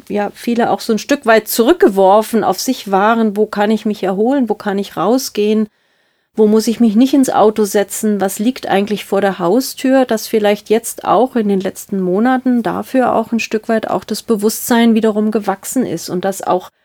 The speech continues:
Alltagslandschaften von roten Lolo Rosso Salatköpfen neben Krautköpfen und dann mal wieder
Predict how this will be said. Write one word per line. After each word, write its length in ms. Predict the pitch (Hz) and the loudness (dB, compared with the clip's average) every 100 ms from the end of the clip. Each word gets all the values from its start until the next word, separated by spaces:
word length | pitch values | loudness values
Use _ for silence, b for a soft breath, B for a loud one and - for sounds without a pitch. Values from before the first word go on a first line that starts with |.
| _ _ _ _ | _ _ _ _
Alltagslandschaften 1600 | 170 214 240 240 - 196 180 208 233 214 208 - - 190 196 190 190 | 0 2 0 -2 -2 -2 0 0 0 -2 -4 -8 -6 -2 -2 -2 -4
von 540 | - 190 185 185 185 - - | -2 0 2 0 -4 -10 2
roten 380 | 214 226 240 208 | 4 6 4 6
Lolo 320 | 208 214 208 | 6 6 4
Rosso 580 | 190 208 - 254 233 220 | 4 0 2 4 4 4
Salatköpfen 1400 | 214 208 180 208 - - 226 - - 226 214 196 196 196 | 4 4 4 2 -2 -4 -4 -4 -2 0 2 2 0 0
neben 460 | 185 180 202 196 - | 2 2 0 -4 -6
Krautköpfen 1300 | - 175 185 226 - - 214 - - 220 208 208 202 | -4 2 2 2 -6 -4 -4 -4 -6 -2 0 0 -2
und 360 | - 190 185 | -2 -4 -2
dann 180 | 175 185 | -2 0
mal 240 | 190 190 180 | 0 -2 -2
wieder 440 | 196 190 185 | -2 0 -2